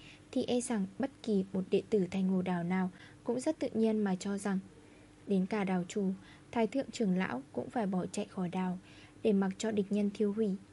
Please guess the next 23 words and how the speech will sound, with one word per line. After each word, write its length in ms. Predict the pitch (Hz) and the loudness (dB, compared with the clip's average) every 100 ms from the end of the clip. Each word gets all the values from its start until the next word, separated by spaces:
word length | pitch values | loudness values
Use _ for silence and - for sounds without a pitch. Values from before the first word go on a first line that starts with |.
| - - - - - - | -20 -20 -20 -20 -20 -4
Vậy 200 | 202 208 | -2 -2
khẳng 240 | - 208 180 | -2 0 0
định 120 | 196 | -2
là 300 | 196 196 185 - - | -2 -2 -2 -6 -14
đảo 200 | - 202 180 | -4 -2 -2
chủ 240 | - 202 180 - | 0 -2 -2 -4
tự 120 | 190 | -2
nhận 140 | 202 - | -4 -4
lấy 300 | 180 175 185 | -2 -2 -4
không 220 | - 202 | -4 -4
phải 240 | 190 196 | -2 -4
là 140 | 165 175 | -4 -4
đối 180 | 180 180 | -4 -4
thủ 180 | 254 220 - - | -2 -2 -4 -6
của 160 | 185 180 | -6 -2
Quy 80 | 196 | 0
Nguyên 140 | 196 196 | 0 0
Tông. 160 | - 214 - - - - - - - - - - | -2 -2 -4 -20 -20 -20 -20 -20 -20 -20 -20 -6
Có 100 | 208 | -4
ý 160 | - 190 | 0 4
nghĩ 200 | 190 196 | 4 2
như 200 | 233 214 | 0 2
vậy, 220 | 226 | 0